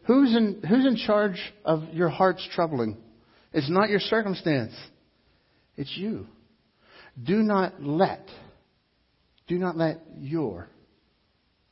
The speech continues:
heart." So what I have to do is, as I see these information and I, and I process all this this morning, I start to process and I say, "Okay, I cannot let my heart be troubled.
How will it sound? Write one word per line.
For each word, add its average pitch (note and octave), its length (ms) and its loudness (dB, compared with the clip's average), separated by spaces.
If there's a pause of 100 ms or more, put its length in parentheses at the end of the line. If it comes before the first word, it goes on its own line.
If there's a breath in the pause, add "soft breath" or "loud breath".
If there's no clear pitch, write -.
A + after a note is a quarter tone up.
(120)
heart." - 380 -8 (840 loud breath)
So D#3+ 180 2
what D#3+ 260 -2
I G#3 100 4
have F#3+ 260 2
to D3 140 -4
do F#3 220 0
is, B2 260 0
as B2+ 180 2
I B2+ 140 4 (220)
see F#3 160 -4
these C3+ 240 0
information C3+ 800 -2
and A2+ 60 0
I, A2+ 100 0 (320 loud breath)
and B2+ 100 2
I B2+ 80 4
process D3+ 640 2
all B2+ 120 4
this B2+ 180 0
this - 160 -10
morning, C3+ 240 2 (200 loud breath)
I D3+ 120 0
start D3+ 340 -4
to D#3 80 -4
process D#3+ 480 -4
and C3 80 -2
I C3 60 -2
say, C#3+ 180 -4
"Okay, C#3+ 360 0 (280 loud breath)
I F3 340 2 (100)
cannot D#3+ 340 0
let D3+ 300 0
my D3+ 180 0
heart D3+ 360 -6
be C3 120 -6
troubled. B2 500 -6